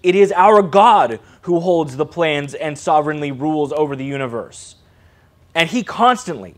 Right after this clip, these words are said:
and continually is causing and controlling and commanding all things to work together for those who are called according to his purpose. It is in him that we have hope. We look forward and we see, "Yes, he will hold me fast."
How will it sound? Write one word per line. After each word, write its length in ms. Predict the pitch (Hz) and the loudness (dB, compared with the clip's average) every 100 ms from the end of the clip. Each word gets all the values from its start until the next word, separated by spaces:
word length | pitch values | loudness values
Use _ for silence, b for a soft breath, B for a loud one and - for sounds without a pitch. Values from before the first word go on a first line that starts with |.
| - | -12
and 160 | 160 | -10
continually 720 | - 214 - 262 247 196 135 143 | -6 -6 -2 -4 -2 -2 -2 -6
is 100 | 139 | -6
causing 480 | 208 220 214 170 | 0 2 2 0
and 100 | 151 | -6
controlling 480 | 147 160 208 214 185 | -8 -4 0 0 0
and 120 | 151 | -6
commanding 500 | 151 185 226 208 135 - B B | -10 -4 -2 0 -4 -6 B B
all 240 | 262 262 | 6 6
things 480 | - 262 214 156 147 | 4 2 2 0 -4
to 100 | 175 | 0
work 220 | 180 160 | 0 -2
together 500 | 180 165 143 127 104 b b b | -2 2 2 0 -6 b b b
for 120 | 165 | 0
those 240 | 160 151 | 2 2
who 80 | 156 | -2
are 80 | 143 | -2
called 240 | 156 139 | 0 0
according 320 | 131 135 131 | 0 -6 -6
to 100 | 120 | -8
his 140 | 123 113 | -8 -8
purpose. 520 | 120 101 65 - _ b b | -10 -10 -14 -20 _ b b
It 120 | b 196 | b 4
is 100 | 190 | 4
in 200 | 202 196 | -2 -2
him 500 | 202 240 190 165 151 b | 0 0 0 -4 -10 b
that 160 | - 160 | 0 0
we 140 | 175 | 2
have 160 | 175 151 | 2 0
hope. 500 | 143 240 202 - _ b | 0 4 4 2 _ b
We 120 | 170 180 | 0 4
look 220 | 208 196 | 4 2
forward 480 | - 240 262 214 180 | 2 8 10 10 8
and 80 | |
we 80 | 175 | 2
see, 200 | 165 190 | -4 -8
"Yes, 680 | 151 139 247 277 165 - - _ _ _ _ - | -10 -4 2 2 0 -12 -20 _ _ _ _ -4
he 160 | 226 | -2
will 560 | 196 160 202 175 123 - - | 2 6 8 6 2 -6 -2
hold 240 | 180 170 | 0 0
me 80 | 156 | -4
fast." 680 | 139 180 156 117 - - | 0 4 4 2 -10 -20